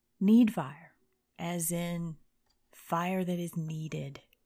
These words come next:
as in sacrifice and expenditure, which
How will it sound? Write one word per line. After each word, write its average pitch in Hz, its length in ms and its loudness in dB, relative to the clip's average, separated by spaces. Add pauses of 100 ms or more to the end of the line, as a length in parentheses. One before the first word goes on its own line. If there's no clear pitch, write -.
as 151 260 -4
in 151 320 -4 (380)
sacrifice - 1160 0 (560)
and 151 100 -8
expenditure, - 1080 -4
which 170 460 -6